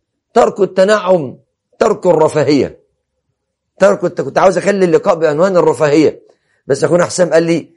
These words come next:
"خليها البذاذة من الإيمان"، وفعلاً كلام النبي صلى الله عليه وسلم خير من كلام البشر.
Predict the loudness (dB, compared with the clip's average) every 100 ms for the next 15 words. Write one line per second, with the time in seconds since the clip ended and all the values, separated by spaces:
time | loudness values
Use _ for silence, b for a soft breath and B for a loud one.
0 | _ -2 2 2 2 2 2 2 -4 -4
1 | -2 -2 -2 -8 _ _ _ -8 -2 0
2 | 0 0 2 2 4 2 0 0 0 -2
3 | -2 -4 -2 -2 0 0 0 -6 _ _
4 | _ 0 2 2 0 0 -2 0 0 0
5 | -2 0 0 0 -2